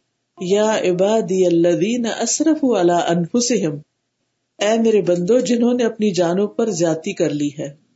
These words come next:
اپنے ساتھ ظلم کیا ہے۔ یہ ظلم کیا ہوتا ہے؟ جب ہم اللہ کی نافرمانی کرتے ہیں تو اللہ تعالیٰ کا کچھ نقصان ہوتا ہے؟ اللہ تعالیٰ کا تو کچھ بھی نہیں بگڑتا۔ نقصان کس کا ہوتا ہے؟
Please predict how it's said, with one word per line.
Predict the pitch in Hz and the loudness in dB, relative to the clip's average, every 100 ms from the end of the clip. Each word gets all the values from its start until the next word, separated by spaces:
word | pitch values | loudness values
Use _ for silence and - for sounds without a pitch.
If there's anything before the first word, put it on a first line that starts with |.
| _ _ _ _ | _ _ _ _
اپنے | 226 233 302 | -6 0 0
ساتھ | 302 233 | 2 0
ظلم | 185 185 180 | 2 0 0
کیا | 160 160 143 | -2 -2 -2
ہے۔ | 139 _ _ _ _ _ | -4 _ _ _ _ _
یہ | - | -2
ظلم | 254 294 339 | 2 4 4
کیا | 330 349 | 2 2
ہوتا | 339 320 208 | 2 2 -2
ہے؟ | |
جب | 208 247 285 | 0 0 2
ہم | 311 | 2
اللہ | 294 302 | 2 0
کی | 311 | 0
نافرمانی | 294 294 294 269 240 311 | 0 2 0 0 0 0
کرتے | 311 302 | 0 0
ہیں | 339 | -2
تو | 330 - | -2 0
اللہ | 226 | 0
تعالیٰ | 233 220 220 277 | 0 0 -2 -2
کا | 311 | -2
کچھ | 302 294 | -2 -4
نقصان | 254 - 190 233 | -4 -2 -2 -2
ہوتا | 370 427 | -4 -4
ہے؟ | 466 _ _ _ _ - | -8 _ _ _ _ -8
اللہ | 220 226 | -2 -2
تعالیٰ | 220 196 220 | 0 0 0
کا | |
تو | 254 311 | 0 2
کچھ | 311 240 | 0 0
بھی | 269 | 2
نہیں | 381 | 4
بگڑتا۔ | 392 349 339 330 - _ _ _ _ - | 4 2 0 -4 -8 _ _ _ _ -4
نقصان | 220 - 214 262 | -2 0 -2 -2
کس | 285 269 | -2 -4
کا | 233 | 0
ہوتا | 190 - | 0 -2
ہے؟ | 156 | -8